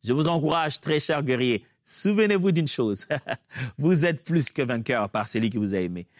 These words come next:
On a appris des choses ici que vous savez comment le mettre en pratique. Pourquoi le mettre en pratique ? Parce que celui qui est en vous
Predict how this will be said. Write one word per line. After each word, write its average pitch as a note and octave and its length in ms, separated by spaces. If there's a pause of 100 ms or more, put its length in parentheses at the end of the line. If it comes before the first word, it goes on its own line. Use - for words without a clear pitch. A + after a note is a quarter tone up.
(200)
On D3+ 120
a E3+ 60
appris D#3+ 260
des C#3+ 140
choses D#3+ 240
ici C#3 320
que C#3+ 80
vous A#2+ 200
savez C3+ 360 (160)
comment G3 280
le D#3 100
mettre D#3 260
en A#2 60
pratique. B2 380 (100)
Pourquoi G3+ 500
le D3 140
mettre B2 280
en A2+ 60
pratique ? G2+ 400 (560)
Parce D#3 260
que F#3 140
celui D3+ 320
qui - 160
est C#3+ 140
en B2+ 80
vous B2 280